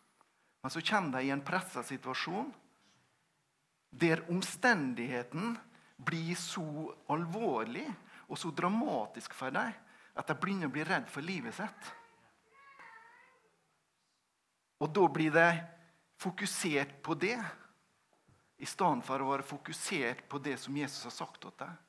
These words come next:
Vi skal over på den andre siden. De mistet fokuset, og så kom det vantro inn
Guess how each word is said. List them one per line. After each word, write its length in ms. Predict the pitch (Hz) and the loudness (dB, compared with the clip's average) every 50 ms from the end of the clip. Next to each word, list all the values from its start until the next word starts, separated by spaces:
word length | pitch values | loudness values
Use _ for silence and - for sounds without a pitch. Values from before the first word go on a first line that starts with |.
| _ _ _ _ _ _ _ _ _ _ _ _ _ _ _ - | _ _ _ _ _ _ _ _ _ _ _ _ _ _ _ -14
Vi 80 | - 120 - | -12 -12 -10
skal 200 | - 160 - - | -10 -8 -6 -4
over 320 | 165 147 113 92 90 90 - | -4 -4 -4 -6 -8 -10 -10
på 120 | - 120 | -8 -8
den 120 | 117 120 127 | -6 -6 -4
andre 240 | 139 143 143 120 107 | -6 -6 -6 -8 -10
siden. 320 | - - 165 165 - 196 196 - - _ _ _ _ _ _ _ _ _ _ _ _ _ _ _ _ _ _ _ _ _ _ _ _ _ _ _ _ _ _ - _ _ _ _ _ _ _ _ - | -10 -8 -8 -8 -8 -8 -10 -14 -18 _ _ _ _ _ _ _ _ _ _ _ _ _ _ _ _ _ _ _ _ _ _ _ _ _ _ _ _ _ _ -20 _ _ _ _ _ _ _ _ -2
De 80 | 143 151 | 0 0
mistet 480 | 165 185 190 185 - - - 139 - | 2 0 0 -2 -4 -4 -6 -6 -6
fokuset, 640 | - - 190 160 - - 123 113 - - 139 151 196 190 - - - - - - _ - | -6 -6 -6 -6 -6 -8 -10 -10 -8 -6 -6 -6 -6 -8 -10 -14 -20 -20 -20 -20 _ -12
og 80 | 117 | -12
så 120 | - - - | -10 -10 -8
kom 180 | - 139 135 135 | -6 -4 -2 -2
det 120 | 139 131 127 | -2 -2 0
vantro 600 | 160 165 170 180 185 185 185 - - 127 131 - - | 0 0 0 0 -4 -6 -8 -10 -10 -10 -8 -6 -4
inn 220 | 214 202 175 135 | -4 -4 -4 -6